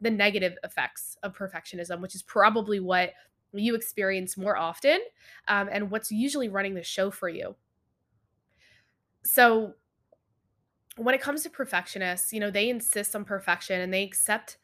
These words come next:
nothing short of flawlessness. And this is why there is this manifestation of criticism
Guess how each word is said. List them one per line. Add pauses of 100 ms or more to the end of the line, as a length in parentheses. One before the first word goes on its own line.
(240)
nothing
short
of (240)
flawlessness. (760)
And
this (140)
is
why
there
is
this
manifestation
of
criticism